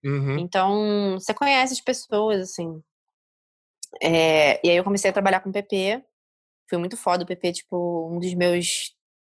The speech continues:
Speaker 2: mestres, né, de, de, da manipulação.
Speaker 1: Mestre.
Speaker 2: É, ele é,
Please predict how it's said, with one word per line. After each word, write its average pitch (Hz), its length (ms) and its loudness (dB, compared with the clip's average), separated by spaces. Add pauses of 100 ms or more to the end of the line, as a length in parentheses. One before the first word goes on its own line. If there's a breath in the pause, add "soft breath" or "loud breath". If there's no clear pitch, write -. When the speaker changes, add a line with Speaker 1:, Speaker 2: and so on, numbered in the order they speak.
(240)
Speaker 2:
mestres, 170 640 2
né, 160 240 2
de, 156 360 0
de, 151 480 -2
da 156 140 0
manipulação. 156 760 -2 (300 soft breath)
Speaker 1:
Mestre. 120 500 -6
Speaker 2:
É, 151 720 2 (320)
ele 170 240 2
é, 156 400 2